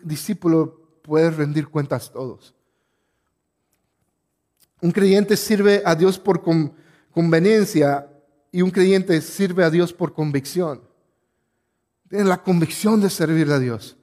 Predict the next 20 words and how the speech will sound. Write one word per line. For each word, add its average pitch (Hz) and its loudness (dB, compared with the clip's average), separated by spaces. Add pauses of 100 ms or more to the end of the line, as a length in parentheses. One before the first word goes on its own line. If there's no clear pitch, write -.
(540)
No 175 -4
por 202 0
las 175 2
cosas 185 -6
que 151 -2
puede 180 2
sacar. 165 -2
Hace 151 -4
muchos 180 -2 (380)
años, 175 0
ah, 147 -2
recuerdo 156 -2
la 156 2
serie 175 0
de, 135 0 (340)
de 139 2
Malcolm, 156 0
el 156 -4
del 139 0
medio. 147 0